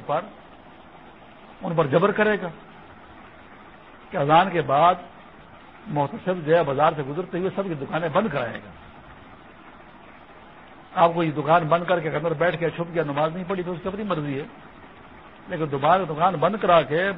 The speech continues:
مسجد کی طرف لے جانے کی مجبور ہے، وہ جبر اس پر کرے گا۔ اس طرح مکہ مکرمہ، مدینہ منورہ میں دکان بند کر کے اندر بیٹھ جاتے ہیں لوگ۔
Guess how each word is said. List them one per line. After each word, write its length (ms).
مسجد 160
کی 160
طرف 80
لے 100
جانے 260
کی 100
مجبور 340
ہے، 40
وہ 260
جبر 160
اس 100
پر 100
کرے 260
گا۔ 60
اس 80
طرح 100
مکہ 200
مکرمہ، 300
مدینہ 260
منورہ 320
میں 140
دکان 300
بند 200
کر 160
کے 120
اندر 160
بیٹھ 260
جاتے 220
ہیں 80
لوگ۔ 200